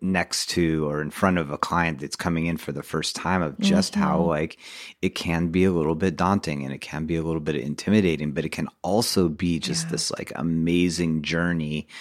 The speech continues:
Speaker 1: for you as an individual, maybe for you as a couple,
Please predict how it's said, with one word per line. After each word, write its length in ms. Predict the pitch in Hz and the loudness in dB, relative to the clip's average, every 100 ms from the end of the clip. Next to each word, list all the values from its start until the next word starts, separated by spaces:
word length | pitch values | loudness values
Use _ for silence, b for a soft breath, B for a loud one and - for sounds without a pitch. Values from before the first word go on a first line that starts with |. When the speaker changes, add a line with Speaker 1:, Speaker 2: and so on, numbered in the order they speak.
| B B B | B B B
Speaker 1:
for 160 | 78 | -2
you 460 | 76 80 98 95 92 | 2 6 8 8 6
as 120 | 71 | 4
an 120 | 73 | 0
individual, 720 | 73 69 82 98 92 92 92 85 | -4 0 2 4 4 4 4 2
maybe 260 | 82 73 | 0 -2
for 160 | 73 73 | -6 -4
you 320 | 73 90 82 | 0 2 2
as 100 | 67 | -2
a 60 | 64 | -8
couple, 640 | - 92 - 90 76 | 0 0 4 4 2